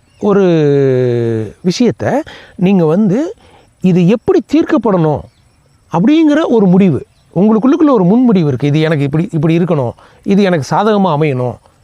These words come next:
அப்படிங்கிற ஒரு ரிசல்ட் ஓரியன்டடா, ஒரு, ஒரு முன்முடிவோட, ஒரு, ஒரு முன்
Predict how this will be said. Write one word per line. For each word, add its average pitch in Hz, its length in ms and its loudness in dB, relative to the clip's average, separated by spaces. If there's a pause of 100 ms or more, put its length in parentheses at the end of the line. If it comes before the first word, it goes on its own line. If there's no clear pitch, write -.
(160)
அப்படிங்கிற 311 600 0 (420)
ஒரு 196 260 0
ரிசல்ட் 349 500 0 (100)
ஓரியன்டடா, 208 600 2 (120)
ஒரு, 190 260 0
ஒரு 202 160 2
முன்முடிவோட, 226 840 2 (280)
ஒரு, 220 280 0
ஒரு 233 180 2
முன் 277 300 2